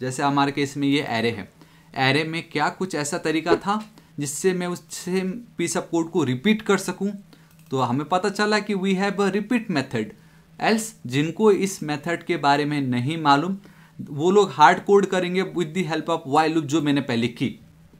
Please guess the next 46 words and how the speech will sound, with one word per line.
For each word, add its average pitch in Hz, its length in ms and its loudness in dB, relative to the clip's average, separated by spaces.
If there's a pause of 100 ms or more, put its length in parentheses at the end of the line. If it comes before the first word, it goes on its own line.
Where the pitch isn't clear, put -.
(720)
मैंने 127 220 2
भी 175 80 4
पहले 185 240 2
while 190 240 2
loop 208 140 -2
ही 185 60 0
किया। 110 220 -8 (380)
फिर 220 160 6
मुझे 208 260 6
रियलाइज 170 400 2
हुआ, 151 100 0
अरे 143 300 -2
यार 214 260 -4 (600)
रिपीट 202 400 0
तो 220 60 2
हम 220 160 4
कर 226 160 2
सकते 240 300 -2
थे, 220 100 0 (180)
है 160 100 -2
ना। 277 100 -2 (500)
तो 170 80 -4
तब 180 420 0 (160)
मैंने 135 240 0
बोला 139 220 0
चलो 185 260 -2
ठीक 208 200 0
है, 214 80 4
फिर 208 140 2
मैं 190 120 0
आपको 196 180 0
ये 190 140 4
भी 202 80 2
बता 180 260 0
देता 160 200 -4
हूँ। 160 80 -4
So 175 200 -6
that's 143 320 -2
why 196 120 -2
guys, 190 240 -4
आज 147 280 -2
था 185 40 0
हमारा 160 240 -2
चालीस, 156 480 -2 (360)
फ़ोर्टियथ 196 520 0 (140)
डे। 127 180 6